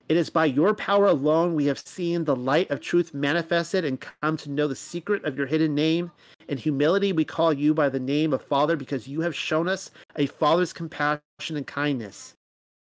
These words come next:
And because we know you chastise and discipline us after the manner of a father, you have granted us freedom of activity, that we may enjoy the blessings of life.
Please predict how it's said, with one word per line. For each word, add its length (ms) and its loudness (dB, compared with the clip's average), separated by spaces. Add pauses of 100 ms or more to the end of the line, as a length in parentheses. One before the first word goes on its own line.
(840)
And 100 0
because 320 0
we 280 -2
know 340 4
you 200 2
chastise 800 0
and 200 -10
discipline 460 -2
us 200 -2
after 200 -4
the 120 -4
manner 320 -2
of 100 -2
a 60 -2
father, 540 -4 (520)
you 200 0
have 200 2
granted 440 0
us 120 -2
freedom 500 -2
of 140 0
activity, 720 -4 (340)
that 160 -2
we 160 2
may 200 2
enjoy 300 2
the 100 0
blessings 580 -2
of 120 -2
life. 480 -4